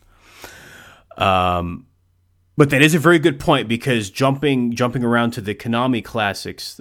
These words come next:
uh, which I didn't realize came out today, the list of games that was on, there was, like, one or two things that interested me. But a lot of the other stuff I already owned, ha-, like you just said, I already have Gradius, the arcade version on P S four, Gradius two,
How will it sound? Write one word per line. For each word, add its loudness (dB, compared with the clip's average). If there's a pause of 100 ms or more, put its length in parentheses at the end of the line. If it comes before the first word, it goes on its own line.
uh, -4
which -8
I -4
didn't -6
realize -6
came -6
out -4
today, -8
the -6
list -6
of -10
games -6
that -8
was -10
on, -6
there -6
was, -10
like, -10
one -4
or -8
two -10
things -6
that -6
interested -12
me. -10 (580)
But 4
a 4
lot 6
of 0
the 2
other 0
stuff 0 (100)
I 0
already 2
owned, 2
ha-, -6
like -2
you -2
just 0
said, 0
I 0
already 0
have -4
Gradius, -2
the -4
arcade -2
version 0
on -2
P -2
S -4
four, -4 (380)
Gradius -2
two, -2